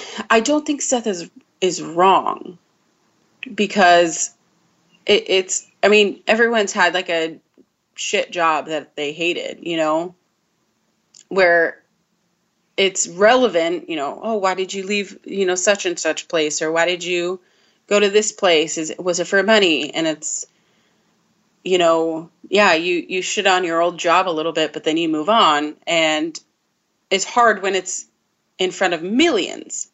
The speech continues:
where you go from one job where you were constantly being shit on and everyone knew that you were being shit on,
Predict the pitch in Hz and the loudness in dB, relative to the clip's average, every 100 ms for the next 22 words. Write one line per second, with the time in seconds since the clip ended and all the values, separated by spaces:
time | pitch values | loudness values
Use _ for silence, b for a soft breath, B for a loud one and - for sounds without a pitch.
0 | - 160 147 156 - 151 139 143 151 - | -10 -6 -4 -6 -4 0 0 0 -4 0
1 | 156 151 135 131 185 185 - 160 151 147 | 0 2 2 2 0 -4 -8 -4 -2 -2
2 | 147 151 151 165 _ - 156 - 156 160 | -4 -2 -4 -6 _ -4 -4 -4 -4 0
3 | 160 151 - 147 143 165 143 139 165 156 | 0 2 2 2 2 2 0 0 0 0
4 | 151 165 214 180 143 156 156 147 - 139 | 2 4 4 2 2 0 0 0 0 2
5 | 135 165 196 | 4 4 0